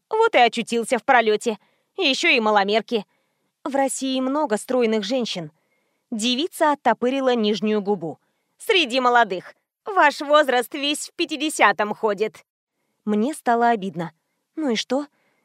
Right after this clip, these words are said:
«Модели старперские, а размерчик тинейджеровский. Кто такие возьмет? Да еще магазин на отшибе. К нам за неделю полтора покупателя заходит».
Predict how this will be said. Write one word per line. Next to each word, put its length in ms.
«Модели 560
старперские, 920
а 100
размерчик 600
тинейджеровский. 920
Кто 220
такие 340
возьмет? 460
Да 140
еще 300
магазин 420
на 140
отшибе. 420
К 20
нам 240
за 120
неделю 440
полтора 460
покупателя 640
заходит». 540